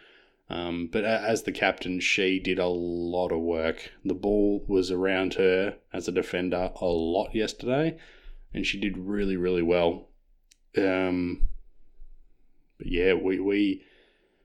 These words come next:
have got some serious issues. And look, West Coast weren't that great. It was a pretty shit game across the board. It was another windy one. There's lots of windy games this week. Um, but West Coast weren't that great either. They just had more scoring opportunities because they played a little bit better than we did.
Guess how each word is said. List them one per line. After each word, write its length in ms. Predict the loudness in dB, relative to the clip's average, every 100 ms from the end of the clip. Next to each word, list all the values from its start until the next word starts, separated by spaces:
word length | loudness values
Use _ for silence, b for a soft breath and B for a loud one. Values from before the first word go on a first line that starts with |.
| _
have 160 | -8 -4
got 160 | -4 -4
some 160 | -6
serious 480 | -6 -6 -4 -4 -6
issues. 300 | -6 -6 0
And 160 | 2 4
look, 160 | 4
West 260 | 4 4 2
Coast 240 | -2 -2
weren't 360 | 0 -2 0 2
that 220 | 0 2
great. 180 | 2 4
It 40 |
was 120 | 2
a 40 | 4
pretty 220 | 10 10
shit 380 | 10 0 -2 2
game 240 | 2 2
across 260 | -2 -4 -4
the 80 | 0
board. 240 | 2 2
It 60 | 2
was 120 | 2
another 240 | 2 2
windy 300 | 2 2 4
one. 200 | 4 2
There's 180 | 0 0
lots 240 | 2 2
of 100 | 2
windy 300 | 2 2 2
games 320 | 2 0 0 -6
this 160 | -4
week. 300 | -2 -2 -4 B B B B B B
Um, 380 | -4 -2 0 -2
but 120 | -2
West 240 | 0 0 0
Coast 260 | -2 -2
weren't 220 | -4 -4 -2
that 180 | -4
great 220 | -2 -2 0
either. 420 | 0 2 2 0 -2
They 260 | 0 2
just 360 | 0 -2 -4 -6 -8 -6
had 320 | 2 6 6
more 340 | 6 2 2
scoring 480 | 0 -2 0 2 2
opportunities 600 | -2 -2 -4 -2 0 -2
because 300 | -2 -2 0
they 180 | 0 0
played 440 | -2 -2 0 4
a 60 | 4
little 280 | 4 2 0
bit 180 | -2 -2
better 180 | -2
than 220 | -2 -2 -2
we 160 | -2
did. 220 | -2 -4